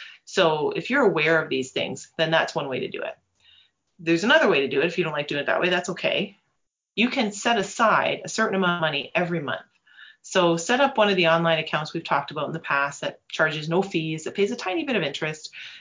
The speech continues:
but it's safe, it's on, it's covered by the Canadian Deposit Insurance Corp or the, um, F D I C in the U-, United States. Um, what we wanna do here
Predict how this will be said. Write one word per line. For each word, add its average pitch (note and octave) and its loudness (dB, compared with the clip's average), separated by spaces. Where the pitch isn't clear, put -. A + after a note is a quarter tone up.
but E3+ 4
it's - -4
safe, F3+ 4
it's B2 -4
on, E3 2
it's - -6
covered F3+ 2
by D#3 2
the C#3+ -6
Canadian E3+ 0
Deposit D#3 -2
Insurance D3 -8
Corp D3+ -6
or D3 -6
the, - -6
um, C3 -4
F D#3 -2
D D3+ -2
I C#3 -2
C C#3+ -10
in C#3 -8
the C#3+ -8
U-, C#3 -6
United C3+ -6
States. - -8
Um, B2+ -6
what F#3+ 4
we G3+ 2
wanna F3+ 4
do E3 -2
here D#3+ 0